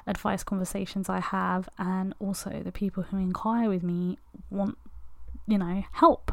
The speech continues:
with this, and that's why this podcast has been developed for you,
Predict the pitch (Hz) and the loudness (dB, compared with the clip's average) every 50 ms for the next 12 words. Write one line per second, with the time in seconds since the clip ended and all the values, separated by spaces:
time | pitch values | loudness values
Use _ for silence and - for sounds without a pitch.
0 | - - - 202 - - - - 196 190 - - 202 202 208 196 - - - 214 | 0 2 2 2 2 2 0 0 2 2 2 2 4 2 2 2 2 0 2 4
1 | 202 190 190 180 - - - - 196 - - - 208 196 - - 190 185 - 202 | 6 6 6 4 0 -4 -2 0 0 0 0 0 -2 0 0 -2 -2 -2 -2 -6
2 | 180 - 190 190 - 185 175 185 185 185 - - - - - - - - - - | -6 -4 -4 -2 -2 0 0 0 0 0 -2 -4 -8 -16 -16 -16 -18 -18 -16 -16
3 | - - - - - - - - - - 240 240 233 226 220 202 190 175 175 175 | -16 -14 -12 -12 -12 -14 -14 -14 -2 6 8 10 10 10 8 6 4 2 2 2
4 | 175 180 185 | 2 2 0